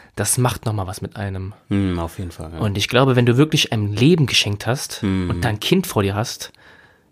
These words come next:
Speaker 1: du siehst die Welt noch mit anderen Augen.
Speaker 2: Definitiv.
Speaker 1: Und ich glaube, da hast du auch ein ganz anderes Level an Bedürfnisse. Und dann bockt dich, glaub ich, auch sowas nicht wie, was wäre da gewesen, was wäre möglich gewesen.
Speaker 2: Mhm.
Speaker 1: Ich weiß nicht, wie es ist.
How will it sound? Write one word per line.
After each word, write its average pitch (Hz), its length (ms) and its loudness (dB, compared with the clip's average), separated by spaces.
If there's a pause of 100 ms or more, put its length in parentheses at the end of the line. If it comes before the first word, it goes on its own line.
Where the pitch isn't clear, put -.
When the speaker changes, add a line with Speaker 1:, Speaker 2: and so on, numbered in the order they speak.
Speaker 1:
du 104 240 0
siehst 123 340 0
die 104 120 -2
Welt 113 180 4
noch 117 160 0
mit 101 120 -2
anderen 98 240 -2
Augen. 101 320 0
Speaker 2:
Definitiv. 85 680 0
Speaker 1:
Und 95 400 -6
ich - 120 -6
glaube, 120 260 2
da 113 60 4
hast 113 120 0
du 107 140 -4 (320)
auch 110 120 -8
ein 113 120 -6
ganz 120 240 0
anderes 107 280 0
Level 113 220 2
an 92 100 0
Bedürfnisse. 101 680 0 (420)
Und 127 80 4
dann 107 160 2
bockt - 240 -2
dich, 110 140 2
glaub 95 180 2
ich, - 60 -4
auch 95 80 -4
sowas 98 280 0
nicht 98 220 -6
wie, 95 140 -4
was 104 260 0
wäre 104 220 -2
da - 240 0
gewesen, 101 640 2 (180)
was - 220 0
wäre 113 160 -2
möglich 117 500 6
gewesen. 101 560 4 (320)
Speaker 2:
Mhm. 95 380 6 (360)
Speaker 1:
Ich 113 140 0
weiß 123 160 4
nicht, 120 140 0
wie 113 40 -2
es 107 60 -6
ist. 135 360 -4